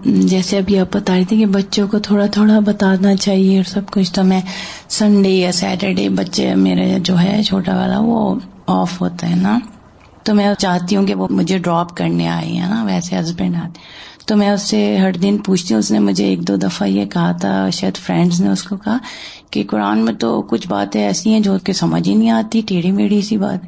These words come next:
تو میں نے اس کو بولا، "ٹھیک ہے، آپ ایسا کرو، سورہ کہف کی پہلی والی آیت پہ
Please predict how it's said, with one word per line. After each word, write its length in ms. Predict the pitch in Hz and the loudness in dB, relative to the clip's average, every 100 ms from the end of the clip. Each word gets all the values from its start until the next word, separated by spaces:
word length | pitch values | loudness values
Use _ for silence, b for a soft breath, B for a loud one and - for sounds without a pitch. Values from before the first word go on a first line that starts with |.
| B B B B - | B B B B -2
تو 80 | |
میں 120 | 214 208 | 0 2
نے 80 | |
اس 120 | 220 220 | 0 0
کو 100 | 220 | -2
بولا، 200 | 233 247 - | 0 0 0
"ٹھیک 300 | 220 214 - | 0 0 0
ہے، 140 | 254 - | -2 -2
آپ 300 | - 214 208 | -4 -4 -2
ایسا 280 | 202 190 220 | -2 0 -2
کرو، 360 | 220 226 226 220 | -2 -2 0 -2
سورہ 320 | - 202 196 | -2 -2 -2
کہف 360 | 196 202 202 | -4 -4 -4
کی 160 | - 220 | -4 -6
پہلی 380 | 214 190 175 202 | -2 -2 -2 -2
والی 320 | 208 - - | -2 -2 0
آیت 420 | - - - - | 0 0 -2 -2
پہ 100 | 294 | -4